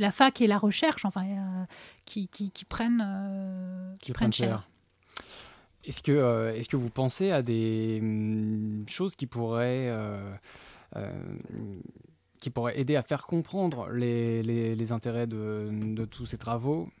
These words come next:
Speaker 2: Euh, par exemple, dans des campagnes de pub spécifiques, euh, de quelle manière elles seraient menées, ou alors des ateliers pour, euh, pour déconstruire, mais, euh, en faisant bien comprendre que tout le monde, euh,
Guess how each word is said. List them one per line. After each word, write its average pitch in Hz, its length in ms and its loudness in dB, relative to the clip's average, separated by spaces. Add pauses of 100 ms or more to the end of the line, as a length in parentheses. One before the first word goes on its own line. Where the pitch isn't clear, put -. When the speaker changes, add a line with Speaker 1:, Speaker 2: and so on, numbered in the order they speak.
(640)
Speaker 2:
Euh, 110 100 -6
par 107 180 -2
exemple, 120 300 2
dans 120 160 2
des 117 140 0
campagnes 117 260 0
de 120 80 2
pub 151 420 -2
spécifiques, 123 640 -6
euh, 104 520 -2
de 101 40 -6
quelle 120 140 -4
manière 117 340 0
elles 104 80 -6
seraient 107 240 -6
menées, 113 320 0
ou 120 160 -4
alors 110 140 -2
des 107 200 -4
ateliers 127 540 0 (520)
pour, 113 260 2
euh, 104 380 0
pour 110 180 -4
déconstruire, 147 720 -2
mais, 113 240 0
euh, 101 380 -4
en 104 120 -6
faisant 117 240 -2
bien 117 160 2
comprendre 135 320 0
que 123 80 -4
tout 135 160 -2
le 139 60 6
monde, 139 220 4
euh, 104 360 0